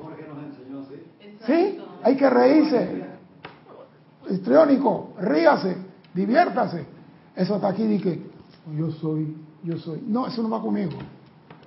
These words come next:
Speaker 2: Por eso digo, nosotros vinimos aquí y tenemos todo para hacer imagen y semejanza de Dios.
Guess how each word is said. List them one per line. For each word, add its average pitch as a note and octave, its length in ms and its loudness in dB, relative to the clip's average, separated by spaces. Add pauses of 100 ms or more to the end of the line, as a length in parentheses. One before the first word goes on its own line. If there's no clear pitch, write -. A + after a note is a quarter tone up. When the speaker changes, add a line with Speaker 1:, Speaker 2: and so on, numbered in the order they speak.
(460)
Speaker 2:
Por G3 120 0
eso A3 100 0
digo, A#3+ 260 2 (400)
nosotros A3+ 460 0
vinimos G#3+ 400 2
aquí G#3 600 -4
y F3+ 120 -2
tenemos G3+ 680 -2
todo A#3+ 560 2
para F#3 260 0
hacer G#3+ 380 -2 (540)
imagen G3+ 520 0
y F3+ 80 -2
semejanza F3 560 -4
de D#3 140 -4
Dios. D#3+ 340 -4